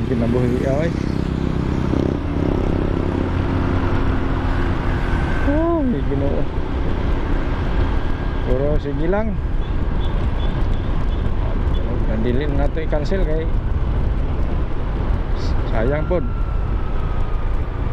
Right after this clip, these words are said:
Ang taga-tagan ta, nigtip. Ay, nako.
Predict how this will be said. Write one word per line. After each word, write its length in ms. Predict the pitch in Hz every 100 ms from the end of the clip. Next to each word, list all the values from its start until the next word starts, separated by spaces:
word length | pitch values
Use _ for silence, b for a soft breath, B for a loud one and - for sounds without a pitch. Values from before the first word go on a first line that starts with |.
| - - - - - - -
Ang 80 | 107
taga-tagan 600 | 123 113 117 117 117 113
ta, 100 | 127
nigtip. 460 | 117 117 127 127 127 - - - - - - - - - - - - - - - - - - - - - - - - - - - - - - -
Ay, 100 | 262
nako. 240 | 170 131